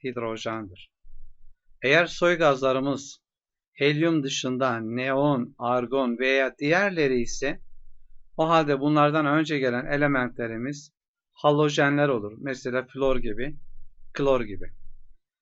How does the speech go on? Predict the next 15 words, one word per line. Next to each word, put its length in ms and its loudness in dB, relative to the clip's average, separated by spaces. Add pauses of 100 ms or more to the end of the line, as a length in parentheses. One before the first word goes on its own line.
(120)
Dolayısıyla 580 2
değerlik 380 2
elektron 420 0
sayısı 600 -2 (160)
kesin 320 -2
olarak 480 0
bir 180 -2
denilemez. 800 -2 (640)
Değerlik 340 6
elektron 360 2
sayısı 340 -2
burada 320 0
bir 140 0
olan 340 2
hidrojendir. 840 0